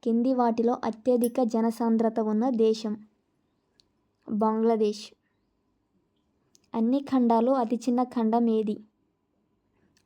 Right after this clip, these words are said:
ఆస్ట్రేలియా. ప్రపంచంలో ఎత్తైన పర్వత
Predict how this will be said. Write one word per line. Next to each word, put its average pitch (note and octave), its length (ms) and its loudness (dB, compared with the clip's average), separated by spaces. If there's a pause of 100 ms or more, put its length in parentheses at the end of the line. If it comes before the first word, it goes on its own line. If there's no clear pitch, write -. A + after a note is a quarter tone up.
ఆస్ట్రేలియా. A3+ 760 -2 (2500)
ప్రపంచంలో B3+ 640 2
ఎత్తైన B3 440 2
పర్వత A#3+ 400 0